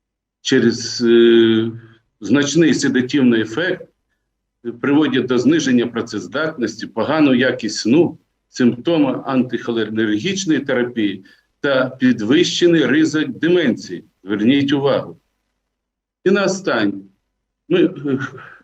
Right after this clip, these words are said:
пишуть автори цієї настанови, продовжуємо пропонувати, щоб використання інтраназальних деконгестантів, як правило, обмежувалось короткочасним застосуванням,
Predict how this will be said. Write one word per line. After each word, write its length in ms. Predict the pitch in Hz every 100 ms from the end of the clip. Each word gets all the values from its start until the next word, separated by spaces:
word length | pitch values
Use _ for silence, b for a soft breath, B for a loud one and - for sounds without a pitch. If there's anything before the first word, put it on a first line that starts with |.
| _
пишуть 640 | 147 - 127 - - - _ _ _ _
автори 480 | 123 127 - 120 117
цієї 300 | 117 123 113
настанови, 720 | 123 127 113 123 180 190 175 - - -
продовжуємо 760 | 139 139 175 151 127 123 117
пропонувати, 800 | 120 117 117 113 113 170 165 104
щоб 240 | - 104
використання 1000 | 98 117 127 123 - 165 165 151 127 113 - b b b
інтраназальних 960 | 131 147 143 151 143 165 170 165 139 127
деконгестантів, 1080 | 131 131 127 107 110 - 175 156 - 101 - _ -
як 220 | 120 120
правило, 500 | 147 139 135 123 120
обмежувалось 680 | 113 135 160 139 127 110 -
короткочасним 920 | 127 120 120 120 113 139 143 143 107
застосуванням, 720 | 107 - 110 117 107 95 90